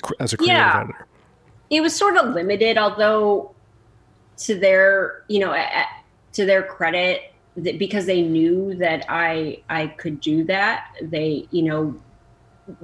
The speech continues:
Speaker 2: they made some work for
Speaker 1: All
Speaker 2: me.
Speaker 1: right.
Speaker 2: Like, you know, every time,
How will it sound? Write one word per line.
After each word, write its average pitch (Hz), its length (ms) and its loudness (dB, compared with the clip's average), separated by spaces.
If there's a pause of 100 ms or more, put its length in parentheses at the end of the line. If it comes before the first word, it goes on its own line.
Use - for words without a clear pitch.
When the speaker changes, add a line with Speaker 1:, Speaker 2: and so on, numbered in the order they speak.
(100)
Speaker 2:
they 180 240 2
made 165 300 -2
some 190 280 -2
work 190 300 0
for 127 180 -2
Speaker 1:
All 120 40 0
Speaker 2:
me. 135 80 2
Speaker 1:
right. 190 180 2
Speaker 2:
Like, - 460 -10 (340)
you 233 80 2
know, 233 120 6
every 226 220 4
time, 226 420 2